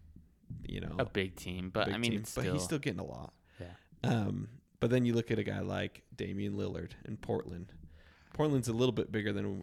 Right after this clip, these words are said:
Speaker 1: than Salt Lake, but, I mean,
Speaker 2: Still smaller.
Speaker 1: still sm-, smaller market.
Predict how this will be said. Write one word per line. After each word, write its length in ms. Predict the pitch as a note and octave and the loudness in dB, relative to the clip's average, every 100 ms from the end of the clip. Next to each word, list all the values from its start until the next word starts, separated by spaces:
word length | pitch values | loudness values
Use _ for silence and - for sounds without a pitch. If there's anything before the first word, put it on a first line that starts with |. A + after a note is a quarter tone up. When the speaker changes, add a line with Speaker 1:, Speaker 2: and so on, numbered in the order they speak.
| - | -4
Speaker 1:
than 220 | G#2 G2+ | -2 -2
Salt 220 | - F#2 | 0 2
Lake, 240 | A#2 A2 - | 2 2 0
but, 260 | G#2 F#2 - | -2 -2 -6
I 60 | G2+ | -6
mean, 260 | G2+ G2 - - - | -4 -6 -8 -16 -18
Speaker 2:
Still 240 | - - F3 | -4 2 2
smaller. 380 | A2 F#2+ F#2 B2+ | 4 4 4 0
Speaker 1:
still 220 | - C#3 | -2 -2
sm-, 180 | C#3 B2 | 0 -4
smaller 360 | - A#2+ A2 G#2 | -2 0 2 2
market. 440 | G2+ G2+ A#2 - | -2 -2 -2 -4